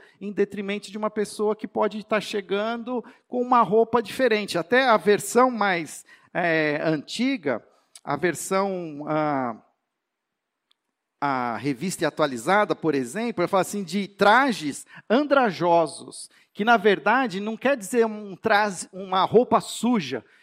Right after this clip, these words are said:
mas é uma roupa desgastada, é, é alguém que você percebe assim, que ele não tem muitas roupas, mas ele usa sempre a mesma, uma roupa mais russa, né, mais assim, desbotada. Um,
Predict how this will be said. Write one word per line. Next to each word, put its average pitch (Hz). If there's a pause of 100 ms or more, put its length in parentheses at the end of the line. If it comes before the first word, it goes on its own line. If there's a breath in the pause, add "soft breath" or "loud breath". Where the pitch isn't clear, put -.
(260 soft breath)
mas 196
é 254
uma 262
roupa 247
desgastada, 233
é, 196
é -
alguém 226
que -
você 233
percebe 226
assim, 226
que 262
ele 285
não 330
tem 330
muitas 233
roupas, 165
mas 208
ele 233
usa 226
sempre 262
a 262
mesma, 220 (240 loud breath)
uma 202
roupa 202
mais 196
russa, 226
né, 214
mais 196
assim, 196 (220 soft breath)
desbotada. 185 (280 loud breath)
Um, 170